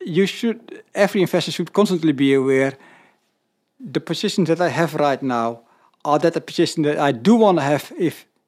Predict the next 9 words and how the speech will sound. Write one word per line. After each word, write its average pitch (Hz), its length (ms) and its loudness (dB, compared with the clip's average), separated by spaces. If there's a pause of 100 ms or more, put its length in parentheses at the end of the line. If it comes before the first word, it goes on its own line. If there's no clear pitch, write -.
(120)
this 165 340 2
thing 127 380 -2 (220)
that - 200 -10 (280)
could 240 180 4
happen 147 420 0 (720)
will 185 180 6
happen? 247 320 2 (1500)
If 160 140 0
not, 156 360 2